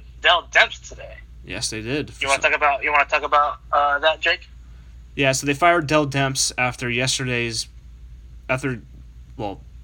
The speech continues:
Speaker 2: technically it was after yesterday's game, but it was fired this morning. They fired him. For those who don't know, there was big rumors past couple weeks between the Pelicans and the Lakers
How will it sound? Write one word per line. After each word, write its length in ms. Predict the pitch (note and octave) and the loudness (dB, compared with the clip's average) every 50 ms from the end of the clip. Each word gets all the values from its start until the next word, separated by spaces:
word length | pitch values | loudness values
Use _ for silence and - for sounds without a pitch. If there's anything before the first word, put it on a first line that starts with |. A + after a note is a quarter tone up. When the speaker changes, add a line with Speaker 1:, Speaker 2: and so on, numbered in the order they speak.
| - - - - - - - - - - - - - - - - - - - - | -20 -20 -20 -20 -20 -20 -20 -20 -20 -20 -20 -20 -20 -20 -18 -18 -18 -18 -8 -2
Speaker 2:
technically 280 | - G#3 F#3 E3+ F3+ F3 | -2 -2 0 2 2 2
it 60 | D3+ | 4
was 180 | D3+ E3 D#3 D3 | 4 4 2 2
after 180 | B2+ A#2+ A#2+ | 0 -2 -2
yesterday's 440 | A#2+ A#2 A2+ - - A2+ G#2+ G#2 G2+ | -2 -2 -2 -4 -4 -4 -6 -6 -6
game, 340 | A2 C3 B2+ A2 G#2+ A#2 A#2+ - - | -4 -4 -4 -4 -4 -8 -10 -12 -10
but 80 | B2 A#2 | -8 -6
it 40 | |
was 100 | A#2 A#2 | -6 -4
fired 240 | - C3+ B2 A#2 A2 G2+ | -2 0 0 0 0 -4
this 120 | G#2+ - | -6 -6
morning. 300 | B2 B2 A#2 G#2 G2+ A2+ - - - - - - - | -6 -6 -6 -6 -8 -10 -12 -16 -20 -20 -18 -10 -4
They 60 | - | -4
fired 340 | C3+ C#3 D#3+ D3 D3 C#3+ C#3 | 0 4 6 6 6 6 4
him. 220 | C#3+ C#3+ C#3 C3+ - - - | 2 0 -2 -4 -6 -8 -4
For 120 | - E3 | 0 2
those 180 | E3+ E3+ D#3+ D3 | 4 4 4 2
who 40 | D3 | 2
don't 260 | C3+ D3 C#3+ C#3 B2+ | 2 2 2 2 2
know, 320 | B2+ B2 A#2 A2+ A#2 A#2 B2+ C3+ - - - - - | 0 0 0 0 -2 -4 -8 -12 -16 -18 -18 -12 -6
there 160 | C3 B2+ A#2+ | -2 -2 0
was 140 | B2+ B2+ A#2 | 0 -2 -4
big 320 | A#2+ B2 B2+ D#3 D#3 D3 C#3 | -4 -4 2 2 4 4 4
rumors 480 | C3 C#3 C#3+ C#3 C3+ C3+ C3 A#2+ - - - - | 2 2 2 2 2 0 0 -2 -4 -6 -8 -4
past 240 | - C#3 B2+ B2 - | 0 0 0 0 0
couple 240 | - C#3 B2 B2 A2 | -4 -2 -2 -2 -2
weeks 520 | A2 A#2 A2+ - - - - - - - - - - - - - - | -2 -2 -2 -2 0 0 0 0 -2 -6 -10 -18 -20 -20 -20 -12 -6
between 460 | - B2+ - - C3+ B2 A#2+ A#2 A#2 | -6 -6 -4 -2 -2 -2 -2 -2 -4
the 380 | A2+ A2 G#2+ G#2 G#2 G#2 G2 F#2+ A2+ - - - - - - - - - - - - - | -4 -2 -2 -2 -2 -4 -6 -8 -10 -14 -16 -18 -16 -16 -16 -16 -16 -20 -20 -20 -6 0
Pelicans 400 | - D3 C#3+ C#3 C#3+ D3 C3 A#2+ | 2 4 4 4 2 0 -2 -2
and 100 | C3 B2 | -2 -4
the 60 | A2+ | -2
Lakers 600 | G#2+ C#3+ G3 - - C#3 C#3 D3+ D#3 - - - | 2 2 2 2 2 2 0 0 0 -2 -4 -4